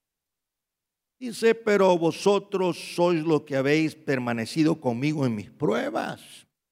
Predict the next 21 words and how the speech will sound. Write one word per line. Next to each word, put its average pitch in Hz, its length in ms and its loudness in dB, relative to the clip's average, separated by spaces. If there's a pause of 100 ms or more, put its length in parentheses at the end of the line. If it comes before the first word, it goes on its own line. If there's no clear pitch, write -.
(840)
¿verdad? 117 540 0
Eh, 107 480 -18 (260)
ya - 120 -20 (100)
en 110 160 -14
medio 123 240 -6
de 107 60 -8
todo 143 840 -2 (400)
lo 101 100 -20
que - 140 -20
pasó, 147 1000 -2 (760)
perseguido, 127 880 -2
rechazado, 139 1120 -4
burlado, 135 1160 -2
todo 151 380 -6
tipo 147 220 -10
de 131 80 -8
mal 139 340 -6
nombre 135 460 -2
sobre 123 680 -6
él 139 320 -4
y 123 380 -14